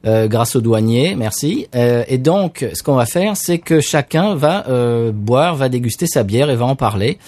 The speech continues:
On fait un petit peu cinq à sept, comme disent, euh, nos amis québécois de l'âge de bière. J'ai fait, j'ai participé à un épisode, euh, avec eux qui était sous ce format-là. J'ai trouvé ça très sympa. Et donc, on va faire ça aujourd'hui. Euh, donc, on n'a pas tous la même bière, mais, euh, chacun va, euh,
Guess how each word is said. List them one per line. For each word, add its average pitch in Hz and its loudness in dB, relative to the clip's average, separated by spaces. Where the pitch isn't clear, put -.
On 110 0
fait 165 0
un 147 4
petit 131 -8
peu 180 0
cinq 208 -2
à 143 2
sept, - -2
comme 117 2
disent, 120 0
euh, 107 2
nos 104 0
amis 113 0
québécois 117 0
de 110 0
l'âge 107 0
de 101 -4
bière. 117 0
J'ai 113 2
fait, 135 2
j'ai 127 0
participé 143 -4
à 139 2
un 135 2
épisode, 127 0
euh, 107 0
avec 104 0
eux 120 0
qui 110 -4
était 110 -4
sous 113 -6
ce - -4
format-là. 107 2
J'ai 139 0
trouvé 110 -4
ça 107 0
très 135 0
sympa. 110 -2
Et 98 -2
donc, 151 0
on 156 -4
va 131 0
faire 113 -2
ça 175 0
aujourd'hui. 123 2
Euh, 95 0
donc, 98 -4
on 95 -4
n'a 87 0
pas 135 0
tous 165 -4
la 127 0
même 95 0
bière, 95 -2
mais, 131 0
euh, 98 0
chacun 143 -2
va, 131 2
euh, 101 2